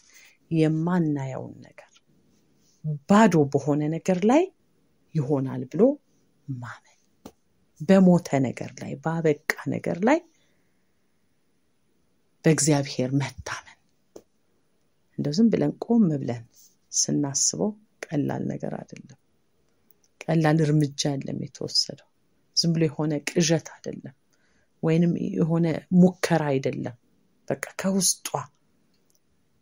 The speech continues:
የፈለገችውን ነገር፣ ከእግዚአብሔር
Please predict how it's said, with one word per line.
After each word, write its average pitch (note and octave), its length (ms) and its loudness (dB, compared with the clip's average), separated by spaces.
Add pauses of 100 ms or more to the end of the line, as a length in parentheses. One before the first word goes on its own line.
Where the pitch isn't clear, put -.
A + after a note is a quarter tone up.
(640)
የፈለገችውን D#3 880 -2
ነገር፣ F3+ 300 -6 (1300)
ከእግዚአብሔር D3+ 760 -2